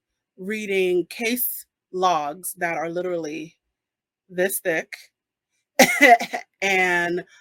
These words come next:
writing a bunch of notes on the computer and doing that for literally six hours,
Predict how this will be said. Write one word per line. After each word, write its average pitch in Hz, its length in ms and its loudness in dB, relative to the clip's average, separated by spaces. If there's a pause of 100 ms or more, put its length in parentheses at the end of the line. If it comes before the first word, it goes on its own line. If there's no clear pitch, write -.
(240)
writing 185 500 0
a 147 80 -10
bunch 180 280 -6
of 262 80 -2
notes 202 420 -4
on 185 120 -8
the 180 80 -8
computer 180 800 -4 (680)
and 170 720 -2
doing 196 240 -4
that 196 220 -4
for 196 100 -10
literally 185 300 -4
six 190 280 -8
hours, 175 420 -4